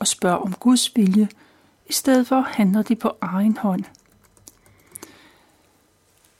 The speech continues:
Men den gamle præst Eli ser med sorg og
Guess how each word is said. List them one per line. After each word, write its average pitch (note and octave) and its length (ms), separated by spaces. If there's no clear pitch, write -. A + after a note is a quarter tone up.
Men A3+ 200
den A#3 180
gamle A3+ 420
præst G#3+ 460
Eli G#3+ 380
ser A3 280
med G#3 120
sorg G#3+ 520
og A#3 60